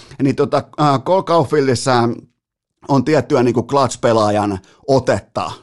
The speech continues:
Se, se ei kutistu, okei, se ei voi kutistua, kun se on nyt jo niin pieni, se on jopa pieni kuin arkkitehti, tai pienempi kuin arkkitehti, mutta tota, se ei henkisesti pienene kovissa tilanteissa.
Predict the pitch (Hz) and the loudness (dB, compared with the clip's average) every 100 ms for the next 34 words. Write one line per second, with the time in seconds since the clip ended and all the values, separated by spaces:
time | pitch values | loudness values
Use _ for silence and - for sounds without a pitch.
0 | - - - 131 170 170 - 170 165 - | -18 -14 -10 -2 0 0 0 0 0 0
1 | 139 131 135 156 147 151 - 143 139 127 | 0 0 2 2 2 0 0 -2 -2 -2
2 | 123 - - 143 143 156 160 131 127 120 | -4 -6 -4 -2 -2 -2 -2 0 0 -2
3 | 151 127 131 131 131 147 160 131 143 151 | -2 -2 -2 0 -2 -2 -2 0 0 0
4 | 135 117 113 104 113 101 - - - - | 0 -4 -6 -6 -6 -10 -12 -20 -20 -4
5 | 151 123 170 147 135 151 151 - 127 110 | 0 2 2 0 0 0 0 -2 -4 -2
6 | 120 120 117 104 117 123 123 120 107 - | 0 -2 -2 -4 -4 0 2 2 0 -6
7 | - - - 170 180 147 165 170 139 127 | -20 -16 -2 0 2 2 2 2 0 -4
8 | 113 110 110 139 131 117 107 104 87 - | -4 -6 -4 0 2 2 2 -2 -6 -8
9 | - 135 123 117 90 113 107 95 69 85 | -2 0 2 0 -2 -2 0 -2 -6 -6
10 | - 87 | -6 -8